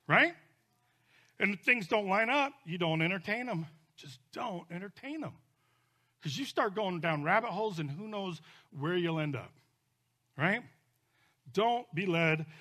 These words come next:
astray. Verse seven and eight, he continues on, and he says,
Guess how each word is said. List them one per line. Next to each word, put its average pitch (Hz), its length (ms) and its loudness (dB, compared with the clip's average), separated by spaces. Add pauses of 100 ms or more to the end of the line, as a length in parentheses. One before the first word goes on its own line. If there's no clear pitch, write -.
(140)
astray. 120 580 -6 (1120)
Verse 170 240 2
seven 190 300 0
and 160 120 2
eight, 180 140 4
he 151 60 0
continues 165 500 -2
on, 160 260 2 (380)
and 156 80 0
he 165 60 2
says, 165 260 0